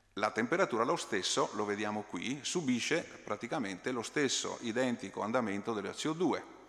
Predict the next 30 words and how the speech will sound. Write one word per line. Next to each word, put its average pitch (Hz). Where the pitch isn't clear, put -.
E 107
vedete 135
come 156
noi, 117
quando 110
siamo 117
intervenuti 104
nella 120
storia, 104
non 120
abbiamo 135
cambiato 120
proprio 104
ne-, 113
niente, 117
addirittura 101
quando 117
Colombo 117
ha 101
scoperto 107
l'America 110
eravamo 104
un 110
periodo, 110
lo 107
sapete 104
dai 98
libri 101
delle 98
elementari, 107